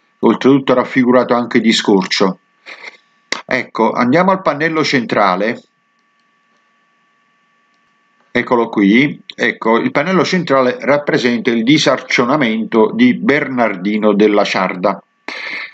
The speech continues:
Eh, sia in questo pannello che in quello di sinistra si può vedere che le lance spezzate, cadute a terra, sono disposte esattamente secondo le linee di fuga della prospettiva,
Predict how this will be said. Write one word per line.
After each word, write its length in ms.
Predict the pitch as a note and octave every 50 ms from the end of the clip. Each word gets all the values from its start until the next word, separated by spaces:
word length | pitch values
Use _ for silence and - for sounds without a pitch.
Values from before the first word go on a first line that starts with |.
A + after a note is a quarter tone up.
| - _ _ _
Eh, 180 | - F#2+ E2+ -
sia 220 | C3 - E3+ F#3
in 100 | G3+ F#3+
questo 320 | F#3+ F#3 E3 - - D3+ A#2+
pannello 460 | B2+ A#2 A2+ B2+ D3+ D#3+ D3+ C#3 A#2+
che 100 | G2+ A#2
in 80 | A2
quello 260 | G2 C#3 D3 C#3 C3 A#2+
di 120 | A#2 B2
sinistra 760 | A#2+ - E3 C3 A2+ A2 G2 - - - A#2 A2+ A#2 A#2 - -
si 220 | - - D3 C#3+
può 160 | C#3 C#3+ B2+ A#2
vedere 460 | C#3 D#3+ C3+ A#2+ A#2+ A#2+ A#2 A2+ G#2+
che 280 | - C3+ B2 - - -
le 160 | - A2+ A#2+
lance 400 | B2+ D3 E3+ E3+ D3 - - A#2
spezzate, 840 | - - - C3 C3+ C3 - - - F2+ D#2+ D#2 D2+ - G#2+ A2 G#2+
cadute 360 | - - F#2+ G#2 B2 B2 B2+
a 100 | A#2 -
terra, 600 | - - G#2 F2 E2+ E2+ - F2+ G#2+ A#2 A2+ - _ - - _ - - - -
sono 420 | - - - F3+ E3 D3+ C3 B2 A#2+
disposte 580 | C3+ F3 E3 - - - G#2 G2+ F#2+ - -
esattamente 800 | A#2 G#2+ C3+ C3+ - - - E3+ D3+ C3 A#2+ A#2+ A#2 G#2 - A#2+
secondo 680 | G#2+ - D3 C#3+ C#3+ C#3 C3 A#2+ A2+ A2 A2 G#2+ A#2 A2+
le 140 | B2 D3+ E3
linee 340 | D3 B2 A#2 A2+ A2 A#2 C3+
di 100 | E3 D#3
fuga 360 | - - A#2+ A2+ G2+ G#2+ G#2+
della 300 | G2+ A2+ A2 A2 G#2+ F2
prospettiva, 840 | - G#2+ G#2+ G2 - - A2+ - - - D#3+ D3 A#2 E2+ E2 E2